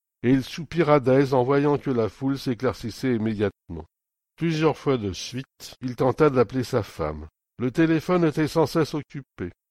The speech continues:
Au bureau de Wasserman, une secrétaire répondit que le patron était absent pour toute la journée. Il ouvrit un des livres, lut un passage, inscrivit une note sur une fiche,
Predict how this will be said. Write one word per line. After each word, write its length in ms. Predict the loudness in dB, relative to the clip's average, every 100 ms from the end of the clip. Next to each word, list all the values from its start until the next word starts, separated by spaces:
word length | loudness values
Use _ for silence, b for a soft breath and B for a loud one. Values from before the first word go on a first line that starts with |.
| _ _ _
Au 140 | -6
bureau 320 | 2 4 4 4
de 100 | 4
Wasserman, 840 | 4 2 -2 -2 -2 -4 -4 -10 _ _
une 200 | -4 -2
secrétaire 600 | 0 -2 0 0 6 6
répondit 440 | 6 2 0 0 -2
que 120 | -2
le 120 | -2
patron 460 | 2 2 2 0 0
était 280 | 0 -2 -2
absent 340 | -2 -2 -2
pour 180 | -2 -8
toute 240 | -8 -6
la 200 | -2 0
journée. 480 | 0 -2 -2 -4 -8 _ _ _ _ _
Il 120 | -6
ouvrit 380 | 0 0 4 6
un 140 | 6 6
des 160 | 4
livres, 500 | 4 4 4 0 -6 -10 _ -8
lut 180 | -2 0
un 80 | 2
passage, 680 | 2 2 2 -2 -2 -4 -6
inscrivit 580 | -2 -2 0 -2 0 -2
une 240 | -2 -2 0
note 360 | 0 -2 -4
sur 280 | -10 -8 -6
une 220 | -4 -4
fiche, 440 | -6 -10 -14 -12